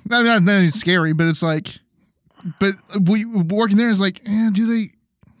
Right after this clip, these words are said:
would they really even know? It's just, this isn't, th-, these aren't even ashes. These are, this is just a bunch of, like,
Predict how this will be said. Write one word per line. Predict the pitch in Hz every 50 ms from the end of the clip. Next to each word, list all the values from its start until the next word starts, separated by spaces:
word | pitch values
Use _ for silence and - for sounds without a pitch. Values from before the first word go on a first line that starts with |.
| _ _ _ _ -
would | 175 175
they | 196 185
really | 185 196 196 185 185
even | 196 202 180 180 165
know? | 170 180 185 202 202 175
It's | 190 180
just, | - 196 - - _ - - - - _ - -
this | - 196 185
isn't, | 240 220 214 208 202
th-, | 190 208 196 175
these | 180 202 185
aren't | 208 202 202
even | 202 180 180 -
ashes. | 170 180 208 214 185 - 127 - - -
These | 185 196 185 185
are, | 180 160 123 - -
this | 175 - -
is | 190 180
just | 180 160 -
a | 160
bunch | 170 170 - -
of, | - - - -
like, | 156 113 - -